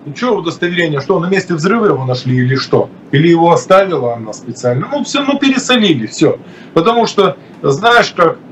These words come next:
э, в той философской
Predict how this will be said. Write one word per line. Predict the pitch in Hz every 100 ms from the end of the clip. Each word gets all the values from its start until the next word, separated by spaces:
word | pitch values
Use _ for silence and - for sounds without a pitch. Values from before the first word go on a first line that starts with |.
| -
э, | 135
в | 135 139 139 135 135 135 139 135 - - - - - -
той | - 185
философской | 151 160 160 160 - 165 - - -